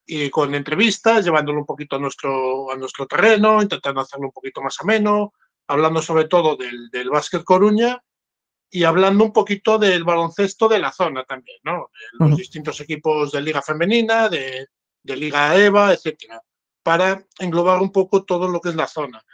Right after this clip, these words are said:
Speaker 1: Eh, lo que pasa es que nos hemos ido ampliando, hemos ido haciendo monográficos, hemos ido hablando un poquito más de, de, ya no solo, sol-, ya no solo del,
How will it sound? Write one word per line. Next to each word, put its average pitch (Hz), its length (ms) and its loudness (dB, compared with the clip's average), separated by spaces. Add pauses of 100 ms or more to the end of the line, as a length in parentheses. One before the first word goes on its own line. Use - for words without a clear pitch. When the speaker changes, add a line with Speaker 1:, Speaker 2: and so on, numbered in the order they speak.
(400)
Speaker 1:
Eh, 180 440 -2
lo 190 100 0
que 180 80 0
pasa 220 180 0
es 247 60 -6
que 254 100 -2
nos 240 180 -2
hemos 240 300 0
ido 240 180 2
ampliando, 233 540 0
hemos 220 240 -6
ido 202 120 0
haciendo 190 300 -4
monográficos, 190 1000 -2 (260)
hemos 180 300 -4
ido 175 320 0
hablando 180 480 0
un 165 80 -6
poquito 175 300 -4
más 170 220 0
de, 143 300 -4
de, 143 160 -2 (560)
ya 190 160 2
no 208 140 0
solo, 190 340 2
sol-, 180 380 0
ya 196 160 0
no 196 60 -2
solo 202 280 -2
del, 135 240 -8